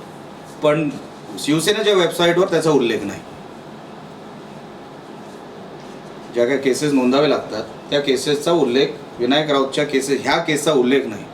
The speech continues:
म्हणजे कोणी, कोणाला तरी त्यांनी मारून टाकायचा प्रयत्न केलेला आहे. धारदार शस्त्राचा उल्लेख म्हणजे एक केस झालेली आहे, नोंद झालेली आहे आणि म्हणून विनायक राऊत कुठल्याच बाबतीत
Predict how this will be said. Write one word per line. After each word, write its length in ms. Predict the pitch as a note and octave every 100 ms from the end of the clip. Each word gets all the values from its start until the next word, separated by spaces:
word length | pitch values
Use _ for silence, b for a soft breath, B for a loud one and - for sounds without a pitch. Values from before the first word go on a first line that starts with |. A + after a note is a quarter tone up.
| - - - - - - - - - - B2
म्हणजे 180 | C3+ D#3
कोणी, 280 | D3 D3
कोणाला 320 | C#3+ C3+ C#3+ D3
तरी 140 | C#3+
त्यांनी 160 | C#3+ C3+
मारून 240 | B2 C#3
टाकायचा 340 | D3 D3 D3
प्रयत्न 300 | C#3+ D3 D3
केलेला 300 | C#3+ C#3+ C#3
आहे. 300 | B2+ B2+ - - - - - - - - - - - - - - - - - -
धारदार 340 | A#2+ B2+ C#3 E3+
शस्त्राचा 520 | E3 C3+ D#3 D3+ D#3+ D#3 - -
उल्लेख 280 | B2 D3 F3+ D3+
म्हणजे 500 | C3+ C3 C#3 D#3 - -
एक 220 | B2+ D3+ - - - -
केस 240 | G3 E3
झालेली 320 | D3 C3 A#2+
आहे, 320 | G#2+ G#2+ - - - - - - - - - - - -
नोंद 400 | A#2+ D#3+ A3 F3
झालेली 360 | D3+ D3 C3
आहे 140 | A2 - - - - - - -
आणि 100 | D3
म्हणून 260 | C#3+ E3+
विनायक 360 | D3+ C3 E3 D#3+
राऊत 180 | D#3+ E3
कुठल्याच 440 | C#3+ C3+ E3+ F3
बाबतीत 400 | D3+ - - C#3+